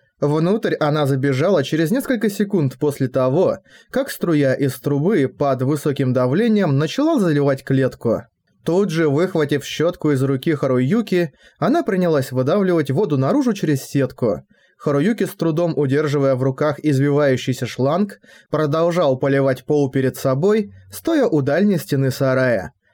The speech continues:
Счетчик оставшейся воды начал уверенно приближаться к нулевой отметке.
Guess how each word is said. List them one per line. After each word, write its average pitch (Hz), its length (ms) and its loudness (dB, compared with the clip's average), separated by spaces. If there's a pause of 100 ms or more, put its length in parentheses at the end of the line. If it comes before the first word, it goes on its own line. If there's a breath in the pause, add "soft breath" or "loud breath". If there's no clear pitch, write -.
Счетчик 170 500 -4
оставшейся 139 600 -2
воды 135 360 0
начал 233 400 0
уверенно 233 500 2
приближаться 147 640 0
к - 60 -6
нулевой 156 440 2
отметке. 131 720 -2